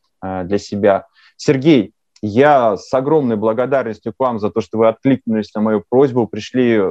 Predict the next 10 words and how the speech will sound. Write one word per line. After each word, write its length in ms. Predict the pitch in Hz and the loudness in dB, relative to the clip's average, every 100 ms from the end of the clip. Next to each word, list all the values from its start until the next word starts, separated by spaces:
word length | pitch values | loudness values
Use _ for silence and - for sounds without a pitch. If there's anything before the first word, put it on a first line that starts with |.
| - _ | -6 _
ко 220 | 107 101 107 | -6 -4 -2
мне 240 | 117 110 | -4 -6
в 60 | - | -4
подкаст, 580 | 107 110 - 123 131 - _ | -6 -6 -2 -2 -2 -6 _
поделились, 800 | 123 110 127 131 135 117 107 - | -6 -2 0 2 2 0 -4 -4
э, 540 | 110 107 107 107 104 104 | -2 -2 -2 -2 -4 -4
достаточно 760 | 92 110 131 123 - - 117 117 | -6 -6 -4 -6 -8 -6 -4 -4
интенсивно, 760 | - 127 123 - 143 120 110 | -4 -6 -6 -4 -4 -2 -4
быстро 540 | 104 107 135 - 104 98 | -4 -4 -4 -4 -6 -4
той 240 | 117 | -4